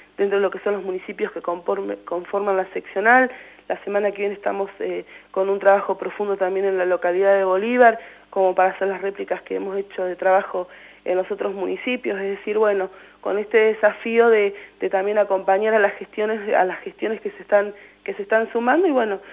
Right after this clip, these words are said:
ir trabajando con la realidad de cada territorio, es decir, de cada localidad, con cada realidad, a partir de eso planificamos y actuamos.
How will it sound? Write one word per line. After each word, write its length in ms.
ir 200
trabajando 500
con 120
la 100
realidad 300
de 80
cada 260
territorio, 520
es 60
decir, 220
de 120
cada 240
localidad, 580
con 160
cada 220
realidad, 440
a 140
partir 280
de 80
eso 160
planificamos 600
y 80
actuamos. 420